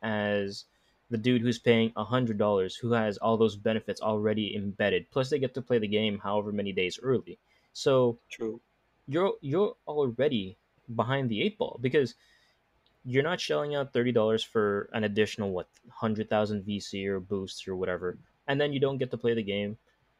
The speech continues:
Speaker 1: three or four days before everyone else. So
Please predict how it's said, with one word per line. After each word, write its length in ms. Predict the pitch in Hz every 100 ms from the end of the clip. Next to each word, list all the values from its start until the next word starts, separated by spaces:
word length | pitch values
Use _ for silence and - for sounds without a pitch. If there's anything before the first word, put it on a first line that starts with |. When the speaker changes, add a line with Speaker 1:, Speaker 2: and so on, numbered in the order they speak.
| _ _ _ _
Speaker 1:
three 240 | 117 110
or 60 | 110
four 240 | - 107
days 260 | 98 95 95
before 320 | 101 - 101
everyone 240 | 98 107 113
else. 320 | 131 85 - _ _
So 480 | - 131 120 117